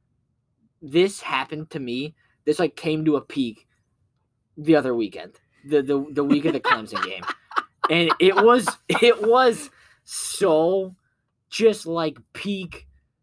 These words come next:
Speaker 1: me trying to avoid confrontation. It, like, almost, like, it almost made me feel bad.
Speaker 2: <laughs>
Speaker 1: That's how
Speaker 2: Okay.
Speaker 1: bad it was. So I, I was up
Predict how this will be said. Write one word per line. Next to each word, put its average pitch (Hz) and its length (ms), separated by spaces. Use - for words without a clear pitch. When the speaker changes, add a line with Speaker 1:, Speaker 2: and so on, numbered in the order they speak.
Speaker 1:
me 147 680
trying 143 340
to 151 80
avoid 127 360
confrontation. 127 840
It, 139 160
like, 127 300
almost, 160 460
like, 143 200
it 175 80
almost 226 240
made 240 180
me 160 260
feel 147 400
bad. 92 320
Speaker 2:
<laughs> - 720
Speaker 1:
That's 185 240
how 135 120
Speaker 2:
Okay. 139 120
Speaker 1:
bad 131 160
it - 80
was. - 300
So 202 460
I, 208 560
I 156 120
was 160 160
up 135 220